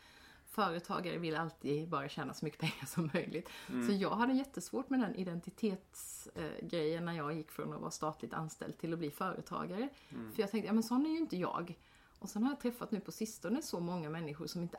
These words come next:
Speaker 1: alls liksom drivs av att tjäna pengar. Jag har träffat många sociala företagare, jag har träffat många småföretagare som egentligen bara brinner för att få göra det där som de tycker är roligt.
Speaker 2: Ja.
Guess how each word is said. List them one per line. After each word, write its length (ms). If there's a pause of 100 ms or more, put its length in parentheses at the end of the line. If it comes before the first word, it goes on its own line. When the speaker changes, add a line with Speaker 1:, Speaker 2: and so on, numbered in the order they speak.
Speaker 1:
alls 440
liksom 260
drivs 400
av 300 (380)
att 100
tjäna 240
pengar. 360
Jag 80
har 60
träffat 240
många 240
sociala 480
företagare, 540
jag 60
har 80
träffat 280
många 320 (260)
småföretagare 880
som 180
egentligen 340
bara 240
brinner 320
för 220
att 60
få 120
göra 360
det 100
där 240
som 200
de 140
tycker 340
är 100
roligt. 580
Speaker 2:
Ja. 220